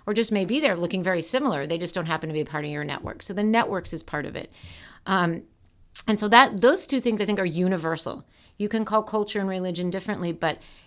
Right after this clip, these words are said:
in reality, it still comes down to the same things about perception and about sort of just behaviors, you know, how people behave. And what we do find in, in the index is that, you know, if you're, if you're treating boys and girls equally, they're receiving equal le-,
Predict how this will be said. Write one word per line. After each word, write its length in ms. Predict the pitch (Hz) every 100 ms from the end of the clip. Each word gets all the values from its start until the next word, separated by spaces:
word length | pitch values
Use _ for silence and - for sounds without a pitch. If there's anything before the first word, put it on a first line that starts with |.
| _
in 140 | 190
reality, 540 | 185 185 196 233 180 160
it 100 | 160
still 180 | - 202
comes 240 | 185 175
down 160 | 175 170
to 60 |
the 120 | 160
same 320 | 160 180 165 160
things 320 | 175 165 156
about 300 | 156 143 -
perception 680 | 170 - 151 - 143 139 - - _
and 120 | - 165
about 140 | 165
sort 120 | 185
of 60 | 160
just 180 | 165 -
behaviors, 600 | 160 175 156 139 123 -
you 60 |
know, 60 | 135
how 360 | - 185 185 185
people 340 | - 160 165
behave. 420 | 156 143 139 - - - - _
And 100 | 180
what 120 | 185
we 100 | 190
do 200 | 175 202
find 280 | 196 185 165
in, 200 | 160 160
in 140 | 180
the 160 | 165 160
index 380 | 180 165 151 -
is 140 | 147
that, 240 | 165 147 - - - _
you 80 | -
know, 120 | 165 151
if 260 | 170 165 170
you're, 320 | 160 151 151
if 160 | 156 -
you're 120 | 147
treating 560 | - 226 226 208 196 - _
boys 260 | 165 165 160
and 100 | 151
girls 240 | 151 151
equally, 380 | 151 147 147 139
they're 140 | 143
receiving 560 | 143 139 - 196 175 -
equal 280 | 175 156 156
le-, 200 | 147